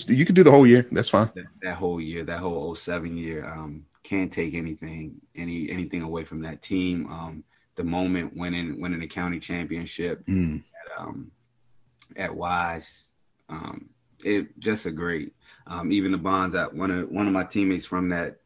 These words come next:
Speaker 2: uh, team just got married
Speaker 1: Mm-hmm.
Speaker 2: last week. So just, just that bond that was built there, um, I'll never forget it, cherish it forever.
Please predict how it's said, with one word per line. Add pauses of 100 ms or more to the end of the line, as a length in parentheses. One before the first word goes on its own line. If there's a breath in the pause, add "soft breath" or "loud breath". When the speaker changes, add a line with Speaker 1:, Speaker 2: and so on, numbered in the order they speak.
Speaker 2:
uh,
team
just
got
married (260)
Speaker 1:
Mm-hmm. (300)
Speaker 2:
last
week.
So
just, (300 soft breath)
just
that
bond
that
was
built
there, (120)
um,
I'll
never
forget
it,
cherish
it
forever.